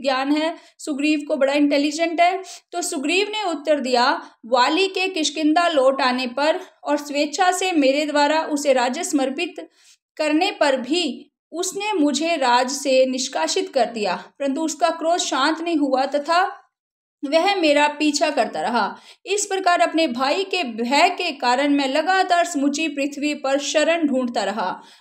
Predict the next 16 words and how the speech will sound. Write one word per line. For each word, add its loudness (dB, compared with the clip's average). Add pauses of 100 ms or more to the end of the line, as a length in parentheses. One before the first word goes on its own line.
(120)
अंत -2
में -2
कुछ -2
समय 4
के 0
पश्चात 0
हनुमान 0
ने -4
मुझे -2
मतंग 2
ऋषि -4
के -4
शाप 0
की -6
बात -4
बताई 0